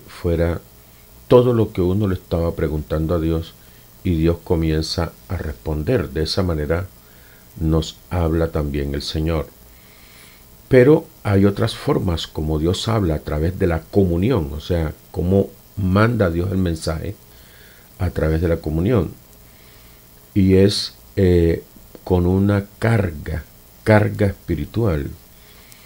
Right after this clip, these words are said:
Eh, ¿qué es una carga espiritual? Una carga espiritual es una preocupación excesiva por algo. O sea, por ejemplo, que uno siente la preocupación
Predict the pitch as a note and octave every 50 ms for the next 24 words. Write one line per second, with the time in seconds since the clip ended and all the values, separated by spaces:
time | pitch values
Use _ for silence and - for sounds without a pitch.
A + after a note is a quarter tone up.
0 | - - - - - - F2 F2 E2+ E2 E2 D#2+ D#2 - F#2 F#2 - - G#2 G#2+
1 | G#2+ G#2 - - G2+ G2 F#2+ G2 G#2+ G2+ G2+ - F2 D2+ D2+ - - B2+ B2+ G2
2 | D#2 C2+ D2+ E2 F2+ F2 - F#2 F#2 F#2+ G2+ G2 - F#2 D#2 D2+ - - E2+ E2
3 | E2+ F2+ F#2 F#2+ - - F#2 F2+ F2+ F2 - - - E2 E2 D#2+ D#2 - - -
4 | - E2+ D#2+ - - F#2 E2 E2 E2+ F2 F2 - - - - - - - - -
5 | - - - - - - - - - - - - - F#2+ F2+ E2 D#2+ - - -
6 | - F#2 E2 - - - A2+ G#2+ F#2+ F#2+ F2 D#2 - D#2+ D#2+ E2 F#2 G2 F#2+ D#2+
7 | C#2 - - - - - - - - - - - - - - - - - - -
8 | - - - - - - G#2 G2+ F#2+ - - - F2+ F2 F2+ F#2 F#2 F#2 F#2 F2
9 | E2 - - - - - D2+ D2 F2 E2+ E2+ E2 - - G2 G2 G2 G2 - -
10 | - - - - - - - - - - - - - - - - - - - -
11 | - - - - - - - E2+ E2 D#2+ D#2+ D#2 D2+ D2+ - - - G2+ F2+ F#2
12 | F#2+ G2 - - G2 F#2+ E2+ E2 - G2 G2 F2+ E2+ - E2 D#2+ D#2+ D#2+ D#2 D#2+
13 | E2 - - E2 E2 D#2+ E2 E2 E2+ G2